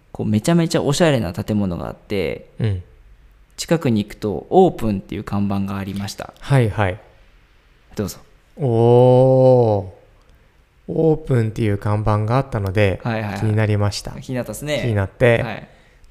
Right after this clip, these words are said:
Speaker 2: 中を覗いてみると、
Speaker 1: はい。
Speaker 2: そこには、今さっき、
Speaker 1: うん。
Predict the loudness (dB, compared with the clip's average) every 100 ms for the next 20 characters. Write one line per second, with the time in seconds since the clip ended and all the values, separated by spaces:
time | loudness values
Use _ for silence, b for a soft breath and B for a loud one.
0 | -2 -2 2 2 2 2 2 2 2 2
1 | 0 0 -2 -2 -2 -4 -6 -16 _ _
2 | _ _ -14 -10 -2 2 2 2 0 -6
3 | _ _ _ _ _ _ _ -20 -4 0
4 | 0 0 -2 -4 -8 -2 0 0 -4